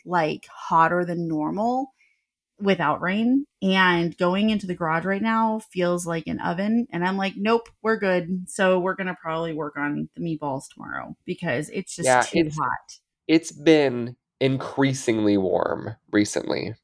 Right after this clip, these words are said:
Speaker 1: Warm. That is a very loose wording of this weather.
Speaker 2: Yeah,
Speaker 1: Warm.
Speaker 2: it's, um, definitely warm. Uh, but you know what? I prefer it. I know that I'm, I'm not in the majority.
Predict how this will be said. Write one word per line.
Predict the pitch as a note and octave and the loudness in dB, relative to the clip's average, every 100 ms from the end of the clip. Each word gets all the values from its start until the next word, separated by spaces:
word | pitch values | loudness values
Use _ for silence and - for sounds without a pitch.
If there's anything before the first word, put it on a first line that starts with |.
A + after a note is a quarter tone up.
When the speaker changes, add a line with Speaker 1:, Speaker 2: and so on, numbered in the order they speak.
| _ - | _ -4
Speaker 1:
Warm. | F#3 G3+ C#4 F4 F4 C#4+ A3 F3+ E3+ E3 G3+ | 0 6 8 10 8 6 4 0 -2 -4 2
That | G3+ B3+ | 4 4
is | C4 A3+ G3 | 2 2 2
a | F3+ | 2
very | E3 D#3 F3+ F3+ F#3 G3 G3+ G3+ G#3 G3+ | -2 -4 0 4 4 4 4 2 2 0
loose | F3 E3 E3+ E3+ - - - - _ _ _ _ - | 0 -2 -2 -2 -4 -6 -10 -16 _ _ _ _ -12
wording | E3 F3 E3 D#3 C3 D3 | -4 0 0 0 -2 -2
of | D3 D3+ D#3+ | 0 -2 -2
this | D#3+ E3 - | -4 -6 -6
weather. | - - - G3+ _ _ _ _ E3+ | -6 -6 -10 -14 _ _ _ _ -2
Speaker 2:
Yeah, | G#2 E2+ | 2 2
Speaker 1:
Warm. | - | 2
Speaker 2:
it's, | C3+ C3+ - | -2 -2 0
um, | C#3 A2+ G2+ G#2 _ _ A2+ | 2 2 0 -14 _ _ -4
definitely | A#2 A#2+ A#2+ C#3 D3+ F3+ | 2 2 0 -4 -2 0
warm. | D#3 C3 C3 D#3+ G3 _ _ _ _ - | 4 4 4 -2 -12 _ _ _ _ -2
Uh, | D3 | 0
but | D#3+ G#3 | 2 2
you | |
know | A3 | 4
what? | A3 G#3+ - | 4 2 -2
I | E3+ F#3+ G#3 | -6 -4 -4
prefer | G3 E3+ A#2 G2+ | -4 -2 2 4
it. | G#2 F2 | 4 4
I | C3+ | 4
know | D3 D3 | 4 2
that | C#3+ | 4
I'm, | C3+ B2 A#2 - | 4 4 2 -4
I'm | A#2 A2 | -4 0
not | G#2+ A2+ - | 2 2 0
in | A2 A2 G#2+ | -4 -4 -4
the | G#2+ G#2 _ - | -4 -6 _ -6
majority. | A2+ G2+ G2+ F#2+ F2+ F#2 | -4 0 0 0 -4 -8